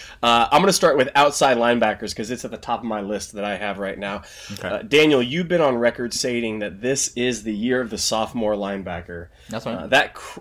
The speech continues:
Speaker 1: that crew of the sophomore linebacker has
Speaker 2: Mm-hmm.
Speaker 1: lost somebody from its,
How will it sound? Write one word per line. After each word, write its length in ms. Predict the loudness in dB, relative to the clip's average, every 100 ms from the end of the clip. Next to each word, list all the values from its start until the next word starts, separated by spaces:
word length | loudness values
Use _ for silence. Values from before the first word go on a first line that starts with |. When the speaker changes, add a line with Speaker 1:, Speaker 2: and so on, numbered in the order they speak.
| -2
Speaker 1:
that 240 | 0 0
crew 600 | -2 -4 0 2 0 -2 -4
of 140 | -6
the 60 | -2
sophomore 380 | 0 0 2 2
linebacker 440 | 2 0 -4 -6
has 160 | -10 -6
Speaker 2:
Mm-hmm. 120 | -2
Speaker 1:
lost 420 | -2 -2 -6 -8
somebody 580 | -6 -2 -2 -2 -4 -8
from 440 | -10 -6 -4 -4 -6
its, 420 | -8 -6 -8